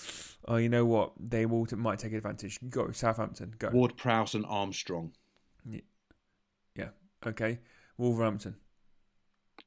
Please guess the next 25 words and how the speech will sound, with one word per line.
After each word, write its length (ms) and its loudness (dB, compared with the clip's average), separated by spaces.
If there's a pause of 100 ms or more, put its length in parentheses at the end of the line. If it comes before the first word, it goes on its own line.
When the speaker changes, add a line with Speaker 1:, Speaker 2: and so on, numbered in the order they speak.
(280)
Speaker 2:
Traore. 640 2 (160)
Speaker 1:
Okay, 160 -4
Wolverhampton, 560 -2 (380)
Neto. 420 0
Speaker 2:
Neto. 380 2
Tra-, 160 2
Speaker 1:
Possibly. 320 -2
Speaker 2:
Wo-, 160 8
Wolver-, 320 8
uh, 120 8 (220)
Wolves 600 4 (720)
are 120 8
in 80 8
a 60 2
false 400 6
position. 460 2
They've 160 2
still 340 4
got 240 0
a 60 -2
really, 460 0
really 220 -2
good 180 -6
side. 400 -4
Speaker 1:
Mm. 520 -4